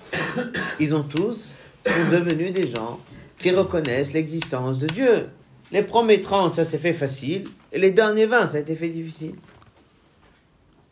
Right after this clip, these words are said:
Velo Matsi, nous on trouve pas, Shuva Chiluk Badavar, il n'y a pas un Midrash qui dit que, et quel Dieu est pris en considération du beau travail d'Abraham, c'est que les trente premiers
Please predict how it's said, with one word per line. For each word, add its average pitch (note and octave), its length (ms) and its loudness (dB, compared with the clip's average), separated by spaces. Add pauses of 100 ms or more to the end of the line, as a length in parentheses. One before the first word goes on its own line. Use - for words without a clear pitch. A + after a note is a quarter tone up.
(380)
Velo F#3 260 6
Matsi, A#3 400 0
nous A#3 120 6
on F3 100 4
trouve E3 240 -6
pas, G3+ 640 4 (180)
Shuva E3 420 2
Chiluk G#3+ 300 -2
Badavar, G3+ 380 0
il - 20 0
n'y D#3+ 60 4
a C#3 40 0
pas E3+ 140 -2
un F#3+ 40 0
Midrash F3 440 -2
qui E3 140 -8
dit G3 440 -6 (360)
que, E3 460 2 (280)
et B2 100 -8
quel G3+ 560 4
Dieu F3 180 2
est G3+ 180 6
pris G#3+ 260 -4
en F3 80 -2
considération E3 1040 -4
du A#2 160 -8
beau - 180 -2
travail D#3+ 380 -4
d'Abraham, G#3 520 2 (200)
c'est - 160 -4
que A3 140 2
les G#3+ 220 8
trente G3 680 0 (380)
premiers E3 720 2